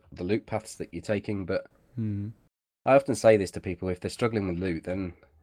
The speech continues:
Speaker 1: you just hit a few, few houses inside a town, and if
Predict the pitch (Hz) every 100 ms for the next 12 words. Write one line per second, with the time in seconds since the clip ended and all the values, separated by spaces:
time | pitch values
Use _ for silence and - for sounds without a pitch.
0 | _ 98 98 110 - - 143 110 - 123
1 | 113 - - 120 110 110 101 87 95 95
2 | 104 90 82 87 78 85 90 92